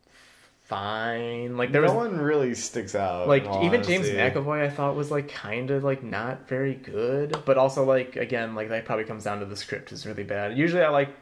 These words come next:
Speaker 1: Jessica Chastain and James McAvoy. I think here they're, like, especially Jess-, Jessica Chastain is, like, undervalued and, like, barely used all that much, I feel
Speaker 2: Right.
Speaker 1: like. And
Speaker 2: Poor,
Speaker 1: then
Speaker 2: poor James McAvoy. He's just been given shit script after
Speaker 1: Yeah.
Speaker 2: shit. He's been in a lot of duds this year.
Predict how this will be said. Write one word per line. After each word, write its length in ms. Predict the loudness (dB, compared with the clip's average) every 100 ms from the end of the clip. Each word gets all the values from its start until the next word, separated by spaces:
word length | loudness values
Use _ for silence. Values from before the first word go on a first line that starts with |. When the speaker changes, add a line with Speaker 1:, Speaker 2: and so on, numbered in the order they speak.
| -16 0
Speaker 1:
Jessica 300 | 0 0 -4
Chastain 440 | -2 -2 0 -2
and 100 | 0
James 180 | -4 -4
McAvoy. 480 | -4 -4 -2 -2 -2
I 80 | -4
think 180 | -6 -4
here 220 | -4 -2
they're, 180 | 0 0
like, 240 | -2 -4 -12 _ _ _ _ _ _ _ _ -8
especially 380 | 2 2 2 0
Jess-, 320 | 0 -2 -2 -10
Jessica 300 | -2 -2 -2
Chastain 440 | -4 0 0 -2 -6
is, 80 | -6
like, 140 | -6
undervalued 760 | -6 -6 -4 -2 -2 -4 -6 -6
and, 160 | -8 -8
like, 180 | -8
barely 320 | -4 -4 -4 -8
used 560 | -8 -6 -6 -8 -4
all 140 | -2 0
that 160 | -2
much, 320 | -2 -4 -4
I 80 | -4
feel 100 | 0
Speaker 2:
Right. 180 | 2 4 2 0
Speaker 1:
like. 120 | -8 -20 _ _
And 120 | 4
Speaker 2:
Poor, 120 | 4
Speaker 1:
then 220 | 4 -2 -4
Speaker 2:
poor 300 | 2 4 4
James 320 | 2 0 0
McAvoy. 600 | -2 -2 -2 0 0 2
He's 200 | -2 -2
just 200 | -6 -2
been 200 | -4 0
given 320 | 0 0 -4
shit 420 | -4 -4 -2 -6 -6
script 480 | -6 0 0 0 -2
after 160 | 0
Speaker 1:
Yeah. 420 | 2 2 0 -2
Speaker 2:
shit. 160 | -2 -4
He's 220 | -2 0
been 180 | 0 0
in 80 | 0
a 220 | -2 0
lot 240 | 4 4 4
of 120 | 2
duds 320 | 0 0 -2
this 180 | -8 -4
year. 400 | -2 0 0 -2